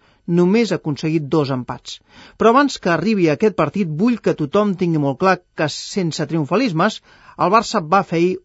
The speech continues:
una demostració del que Guardiola vol d'aquest equip. Pressió des de la primera línia, joc de posició i ritme de pilota trepidant. Amics oients,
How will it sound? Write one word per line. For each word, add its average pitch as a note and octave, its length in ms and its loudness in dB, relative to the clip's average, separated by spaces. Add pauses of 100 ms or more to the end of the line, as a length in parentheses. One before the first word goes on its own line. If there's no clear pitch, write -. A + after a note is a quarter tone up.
una A3+ 240 0
demostració D#3 640 -4
del D#3 140 -2
que C#3+ 100 -2
Guardiola C#3+ 480 0
vol D#3+ 160 -2
d'aquest C#3+ 320 -4
equip. C#3 240 -6 (480)
Pressió E3+ 320 0
des E3+ 160 -2
de D3+ 80 -2
la C#3 160 -2
primera F3 300 0
línia, E3+ 340 0 (320)
joc F#3 280 2
de D3 120 -4
posició E3+ 560 -2 (380)
i E3 100 -2
ritme G#3 360 -2
de D3+ 120 -6
pilota D3 360 -2
trepidant. C3+ 460 -6 (380)
Amics F3 320 0
oients, D#3+ 420 0